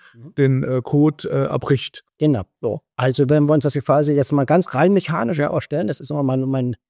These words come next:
Speaker 1: gibt es also quasi dort wirklich mal definitiv zwei unterschiedliche Bereiche, am
Speaker 2: Ja.
Speaker 1: Ende vom Dünndarm und den Anfang vom Dickdarm.
Speaker 2: Ja.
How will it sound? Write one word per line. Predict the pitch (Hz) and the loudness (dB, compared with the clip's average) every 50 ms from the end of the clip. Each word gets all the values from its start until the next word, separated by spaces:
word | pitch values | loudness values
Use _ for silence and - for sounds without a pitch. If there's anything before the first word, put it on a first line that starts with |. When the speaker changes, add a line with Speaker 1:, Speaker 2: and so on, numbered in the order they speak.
| _ _ _ | _ _ _
Speaker 1:
gibt | - 143 - - | -8 -8 -4 -2
es | 160 - | -2 -2
also | - 156 143 139 143 | 0 0 0 0 0
quasi | - - - 117 135 143 127 | 0 -2 -4 -2 -2 -2 0
dort | 147 131 120 - - 165 | 0 -2 -2 -4 -4 -4
wirklich | 151 - 143 - | -4 -4 -2 -2
mal | 151 143 131 - _ _ _ _ _ _ - | -2 -2 -2 -4 _ _ _ _ _ _ -2
definitiv | 156 - 156 151 123 - - _ _ | 0 0 2 0 0 -2 -6 _ _
zwei | - - 143 127 135 - - - | -6 -2 0 0 0 -2 0 2
unterschiedliche | 170 175 165 170 156 - - 147 135 135 123 - - 117 | 2 2 4 2 0 -2 -2 -4 -4 -4 -4 -4 -4 -6
Bereiche, | - 113 104 98 101 127 160 - - 165 | -4 -6 -6 -4 -4 -4 -4 -4 -4 -2
am | 147 151 | 2 4
Speaker 2:
Ja. | 151 | 4
Speaker 1:
Ende | 135 127 123 | 4 4 2
vom | - 123 113 107 | 0 -2 0 2
Dünndarm | 131 135 151 156 180 196 202 190 151 | 2 4 4 4 4 2 2 0 0
und | 147 135 120 | 0 0 0
den | 135 135 139 135 127 | 0 -2 -2 -2 -4
Anfang | 123 139 139 131 117 135 127 117 | -4 -2 -2 -2 0 -2 -4 -4
vom | - 123 117 107 113 | -2 -2 -2 0 0
Dickdarm. | 135 - _ - 170 175 196 214 165 | -2 -2 _ 0 0 0 0 0 0
Speaker 2:
Ja. | 147 139 131 | -2 -2 -2